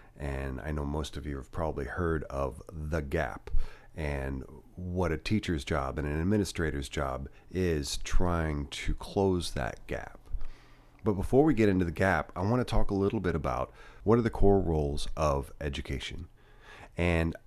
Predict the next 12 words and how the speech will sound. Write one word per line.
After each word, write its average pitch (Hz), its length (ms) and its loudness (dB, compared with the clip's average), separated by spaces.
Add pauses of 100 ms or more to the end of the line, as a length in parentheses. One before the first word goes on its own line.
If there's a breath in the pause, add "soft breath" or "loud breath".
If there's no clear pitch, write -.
while 87 300 2
I 87 100 2
am 120 200 2
talking 85 480 0
predominantly 92 640 2
about 73 300 -2
public 110 320 4
education, 73 600 -6 (300 loud breath)
we 95 160 2
are 110 160 2
talking 87 420 0
about, 71 400 -2